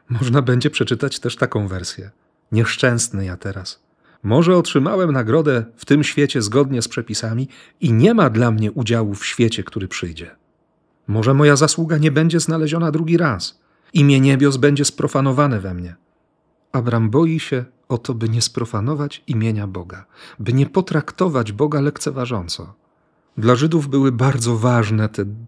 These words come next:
dwie przestrzenie. Kidusz Hashem i Chilul Hashem. Uświęcić imię Boga i sprofanować, zlekceważyć, uczynić nieważnym,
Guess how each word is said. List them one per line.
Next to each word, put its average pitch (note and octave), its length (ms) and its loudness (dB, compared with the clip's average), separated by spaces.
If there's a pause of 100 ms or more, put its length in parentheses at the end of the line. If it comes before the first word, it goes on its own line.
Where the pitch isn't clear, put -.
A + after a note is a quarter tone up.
dwie A#2 380 2
przestrzenie. G2 880 -4 (500)
Kidusz F3+ 360 2
Hashem F#3+ 580 0
i D#3+ 80 2
Chilul G#2 380 4
Hashem. F2+ 560 -8 (840)
Uświęcić D3+ 800 0
imię D#3+ 220 2
Boga E3+ 420 -4 (380)
i - 80 -2
sprofanować, G2 1000 -4 (400)
zlekceważyć, G#2+ 1040 -4 (580)
uczynić C3 640 -2 (100)
nieważnym, A2+ 880 0